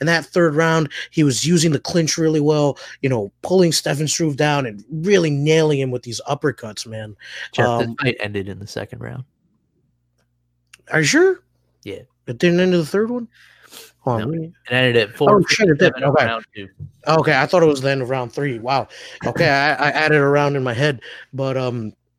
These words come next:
Speaker 2: Well, it felt like it went on that long 'cause we had two five-minute breaks.
Speaker 1: Right, right, right. Um, but anyway, uh, yeah, um, you know, in that second round, the, the uppercuts were doing damage.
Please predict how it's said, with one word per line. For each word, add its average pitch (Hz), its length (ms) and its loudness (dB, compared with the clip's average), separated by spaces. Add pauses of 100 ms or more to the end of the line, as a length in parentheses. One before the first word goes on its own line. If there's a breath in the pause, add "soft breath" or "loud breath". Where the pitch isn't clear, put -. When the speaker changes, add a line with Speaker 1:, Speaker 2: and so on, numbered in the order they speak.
(220)
Speaker 2:
Well, 170 160 6
it 170 80 4
felt 240 220 2
like 185 160 4
it 143 40 6
went 139 240 4
on 143 180 4
that 123 180 0
long 117 200 -2
'cause 110 140 -8
we 127 80 0
had 123 140 -2
two 151 160 -6
five-minute 123 560 -2
breaks. - 480 -10 (360)
Speaker 1:
Right, 123 300 -2
right, 117 160 -2
right. 113 220 -8 (420 loud breath)
Um, 123 400 2 (300 loud breath)
but 139 100 0
anyway, 139 380 2
uh, 127 400 0
yeah, 143 280 0 (400 loud breath)
um, 127 600 -2
you 147 100 -4
know, 127 240 -4
in 151 300 -8
that 147 180 -4
second 160 340 -2
round, 139 480 0 (140)
the, 123 340 0
the 113 120 -8
uppercuts 143 560 -2
were 123 80 -6
doing 139 320 -2
damage. 139 500 0